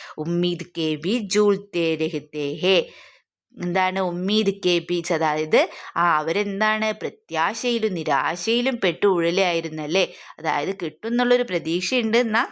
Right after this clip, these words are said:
ആ, കിട്ടില്ല എന്നുള്ളത്, കിട്ടില്ലല്ലോ എന്നുള്ളൊരു നിരാശയുണ്ടല്ലേ അവർക്ക്? അതായത് പ്രതീക്ഷയിലും നിരാശയും കൊണ്ടിട്ട് അവരിങ്ങനെ ആ, നടക്കുകയാണ്. അന്തോണിയനെ തോ ഷായ ദുനിയാക്കോ ബഹുത് ദുഃഖ് ചോ-,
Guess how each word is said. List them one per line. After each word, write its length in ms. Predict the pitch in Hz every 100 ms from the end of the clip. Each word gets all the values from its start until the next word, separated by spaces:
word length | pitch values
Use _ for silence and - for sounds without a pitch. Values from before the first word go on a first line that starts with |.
| - _ _
ആ, 60 | 262
കിട്ടില്ല 400 | 233 240 233 226 233
എന്നുള്ളത്, 320 | 220 220 214
കിട്ടില്ലല്ലോ 500 | 214 196 208 208 214
എന്നുള്ളൊരു 320 | 226 208 214 214
നിരാശയുണ്ടല്ലേ 800 | 190 185 180 196 - 226 165 170
അവർക്ക്? 320 | 180 175 190 262 - - -
അതായത് 280 | 156 160 208
പ്രതീക്ഷയിലും 720 | 196 143 151 151 - 214 214 214
നിരാശയും 580 | 165 165 175 185 254 240
കൊണ്ടിട്ട് 260 | 202 180
അവരിങ്ങനെ 420 | 185 180 175 202 277 - - -
ആ, 60 | 247
നടക്കുകയാണ്. 600 | 233 240 240 226 170 135 127 _ - _
അന്തോണിയനെ 760 | 311 330 330 330 302 294 277 254
തോ 80 | 226 220
ഷായ 420 | - 170 143 139 190
ദുനിയാക്കോ 580 | 190 180 185 185 190 180 156
ബഹുത് 480 | 151 - 277 285 285 160
ദുഃഖ് 300 | 156 - -
ചോ-, 360 | 175 151 -